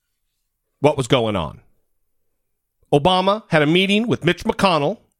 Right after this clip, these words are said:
in the Senate and said, "Listen, we gotta talk about this." Mitch McConnell refused to address it. And Char-, if you do this, we're gonna make it look like it's partisan. So in hindsight,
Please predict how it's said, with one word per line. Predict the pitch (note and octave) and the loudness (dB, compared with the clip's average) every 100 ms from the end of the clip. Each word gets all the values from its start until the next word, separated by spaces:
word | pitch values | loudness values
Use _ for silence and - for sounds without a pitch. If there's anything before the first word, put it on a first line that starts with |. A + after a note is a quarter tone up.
| _ | _
in | C#3+ | 0
the | E3+ | 2
Senate | - C3+ A2+ - _ _ _ _ _ _ | 0 0 -2 -10 _ _ _ _ _ _
and | - | -2
said, | C#3+ E3+ | 0 2
"Listen, | E3+ D#3+ | 2 2
we | |
gotta | F3+ D3+ | 0 0
talk | F3 E3+ - | 2 0 0
about | A#2 G2 | -6 -6
this." | G2+ D#2+ - - _ - | -10 -14 -16 -20 _ 0
Mitch | G3+ A3+ A3+ | 0 0 -4
McConnell | A3+ G#3 G#3 G3+ F#3+ | -4 0 2 2 0
refused | D#3+ - F#3+ B3+ D4 D#4 C4 D#3+ G#2 - _ | -2 -4 0 2 4 4 4 2 -2 -12 _
to | F#3 E3 | 0 0
address | A#2+ D3 B2+ - | 0 -2 -2 -8
it. | - - - _ - - _ | -12 -18 -20 _ -20 -20 _
And | F3+ F3 | 0 0
Char-, | - B3 E4 | 2 0 0
if | G3+ - | -4 0
you | G#3+ C4+ | 0 2
do | A#3 D#4+ | 2 2
this, | A3 F3+ - | 2 0 0
we're | E3+ | -2
gonna | A3 A#3+ | 0 -2
make | G3 G3+ G3 | 0 0 0
it | G3 | -2
look | F3 | -2
like | D#3+ D3 | 0 -2
it's | D3 | -6
partisan. | - A#2 G2 - - _ _ _ _ _ _ _ _ _ _ _ _ _ _ _ _ _ C3 C3+ | -4 -4 -4 -10 -16 _ _ _ _ _ _ _ _ _ _ _ _ _ _ _ _ _ -20 -10
So | - F3+ D#3+ D3+ _ | -4 -2 -2 -4 _
in | D#3 | -4
hindsight, | D3 G#3 A#3+ - A3+ A3 A3+ | -2 -2 -4 -4 -4 -4 -6